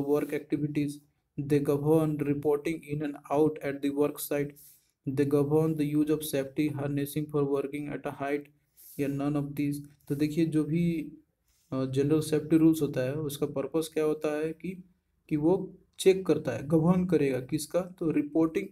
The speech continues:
in and out at the work site पे जो भी वर्क हो रहा है आपका साउट या साइट के अंदर या साइट के बाहर भी, तो वो सब क्या करता है उसको रिपोर्ट करता रहता है, वो उसको गवर्न चेक करते रहता है सब।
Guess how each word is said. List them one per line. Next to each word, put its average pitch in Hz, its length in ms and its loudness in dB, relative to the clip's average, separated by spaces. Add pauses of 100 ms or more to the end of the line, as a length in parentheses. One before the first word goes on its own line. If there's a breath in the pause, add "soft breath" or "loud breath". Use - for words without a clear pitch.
(120)
in 175 160 2
and 175 240 0
out 160 240 0
at 151 160 -2
the 147 100 2
work 151 240 0
site 156 280 0
पे 170 60 2
जो 160 200 4
भी 185 220 -4
वर्क 165 360 2
हो 165 160 0
रहा 127 120 0
है 120 60 -4
आपका 120 220 -6
साउट 131 480 -4
या 131 280 -2
साइट 131 400 -2
के 135 60 -2
अंदर 135 260 -2
या 135 60 -2
साइट 135 340 -4
के 143 80 -2
बाहर 135 300 -4
भी, 135 140 -6
तो 147 100 -6
वो 160 80 0
सब 156 200 -6
क्या 160 160 0
करता 156 280 -2
है 156 60 2
उसको 156 520 -4
रिपोर्ट 147 400 -2
करता 147 300 -2
रहता 147 240 -4
है, 151 60 -4
वो 143 120 -2
उसको 147 220 -4
गवर्न 143 360 -2
चेक - 240 -6
करते 135 320 -2
रहता 120 280 -8
है 120 100 -12
सब। 127 300 -14